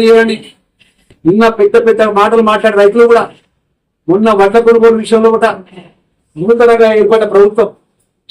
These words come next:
మా మీడియా మిత్రుల సాక్ష్యం, వడ్ల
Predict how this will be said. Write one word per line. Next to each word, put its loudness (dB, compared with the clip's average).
మా 0
మీడియా 2
మిత్రుల -4
సాక్ష్యం, -4
వడ్ల 0